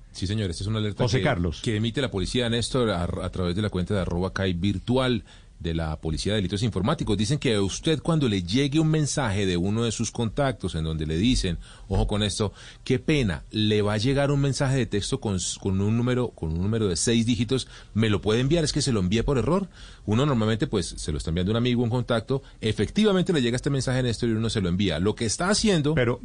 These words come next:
Speaker 1: ahí
Speaker 2: pero la persona que le manda a uno el mensaje tiene que estar en la lista de contactos.
Speaker 1: Está en la lista de contactos y más aún, Néstor,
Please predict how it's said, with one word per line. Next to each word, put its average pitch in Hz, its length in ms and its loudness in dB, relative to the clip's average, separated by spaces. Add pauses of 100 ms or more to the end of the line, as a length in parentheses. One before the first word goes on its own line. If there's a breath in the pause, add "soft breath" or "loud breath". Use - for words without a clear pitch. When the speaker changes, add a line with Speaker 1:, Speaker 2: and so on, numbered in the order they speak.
(120)
Speaker 1:
ahí 180 100 -2
Speaker 2:
pero 117 160 4
la 104 160 2
persona 107 360 0
que 123 100 -2
le 98 80 0
manda 92 260 0
a 104 40 2
uno 107 120 2
el 110 60 2
mensaje 90 360 0
tiene 95 220 -2
que 85 80 -4
estar 87 220 -4
en 92 80 0
la 87 80 0
lista 82 240 -4
de 87 80 -2
contactos. - 640 -4
Speaker 1:
Está 110 240 0
en 113 60 2
la 135 60 2
lista 151 240 2
de 160 80 2
contactos 113 480 0
y 110 60 2
más 110 200 2
aún, 143 220 2
Néstor, 131 320 -2